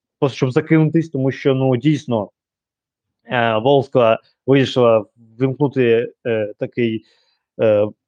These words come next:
режим знищення всього, і вони доволі непогано це робили. А в свою чергу Динамо, м, вирішило з-, ча-, частково використати те, що використала свого часу Олександрія, це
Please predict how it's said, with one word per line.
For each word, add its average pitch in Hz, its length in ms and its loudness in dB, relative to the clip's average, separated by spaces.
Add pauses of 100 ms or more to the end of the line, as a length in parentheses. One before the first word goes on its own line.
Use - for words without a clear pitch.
(120)
режим 135 300 2
знищення 180 680 0 (300)
всього, 180 500 0 (180)
і 131 80 -6
вони 135 180 0
доволі 135 220 0
непогано 131 360 -2
це 120 120 -6
робили. 139 440 0 (800)
А 147 280 0
в 143 100 -4
свою 196 280 0
чергу 202 340 0
Динамо, 170 800 2 (500)
м, 123 260 -6
вирішило 135 440 0
з-, - 160 -12 (160)
ча-, 160 260 0
частково 170 400 0
використати 156 440 0
те, 156 120 2
що 135 160 -4
використала 131 420 -2
свого 131 200 -2
часу 123 260 -2
Олександрія, 147 520 -2
це 151 520 2